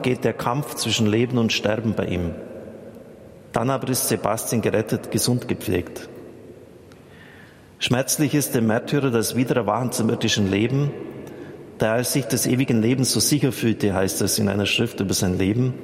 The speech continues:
Aber dann spürt er, dass Gott ihm noch einmal diese Erde zurückgegeben hat, damit er dem Kaiser noch einmal seine letzte Botschaft überbringe.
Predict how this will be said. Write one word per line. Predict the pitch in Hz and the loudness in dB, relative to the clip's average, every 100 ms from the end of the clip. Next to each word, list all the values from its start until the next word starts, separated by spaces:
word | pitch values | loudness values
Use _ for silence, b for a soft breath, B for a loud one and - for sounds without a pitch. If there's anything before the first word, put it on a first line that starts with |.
| - - - - - - B B B B B - | -14 -14 -16 -16 -18 -20 B B B B B -4
Aber | 113 | -2
dann | 110 127 | 0 0
spürt | 147 - 147 165 | -2 0 0 2
er, | 127 | 2
dass | 120 - | 0 2
Gott | 123 135 - - | -2 -2 -4 0
ihm | 135 | 2
noch | 127 113 | 2 0
einmal | - 120 143 135 | -2 0 2 0
diese | 123 120 107 | 0 0 2
Erde | 113 117 135 | 0 0 0
zurückgegeben | - 113 131 - 92 98 92 98 | 0 0 0 -2 -2 0 2 2
hat, | 104 120 - - - B B B | 0 -2 -12 -14 -16 B B B
damit | 113 120 131 | 0 2 2
er | |
dem | 131 117 | 0 0
Kaiser | - 120 139 127 | 0 0 2 2
noch | 120 120 - | 2 0 -2
einmal | 120 135 135 123 123 | -2 0 0 0 0
seine | 107 110 | 2 2
letzte | 104 120 - 117 | 2 0 0 -2
Botschaft | 95 110 107 113 95 101 | 0 -2 0 -2 -2 -2
überbringe. | 95 - 104 98 | -4 -2 0 0